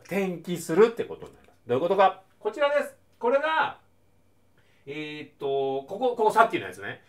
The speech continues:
これさっきの上半分です。一番、二番って書いてあるんです。事業目的と具体的な活動内容なんだけど、これが、こっち、この、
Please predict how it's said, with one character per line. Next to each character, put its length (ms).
こ 60
れ 60
さ 80
っ 80
き 80
の 80
上 280
半 400
分 400
で 120
す。 200
一 220
番、 260
二 120
番 180
っ 60
て 120
書 80
い 60
て 80
あ 60
る 60
ん 20
で 60
す。 100
事 160
業 160
目 180
的 180
と 240
具 80
体 140
的 120
な 80
活 220
動 120
内 220
容 80
な 60
ん 40
だ 80
け 80
ど、 220
こ 180
れ 160
が、 460
こ 80
っ 40
ち、 380
こ 100
の、 460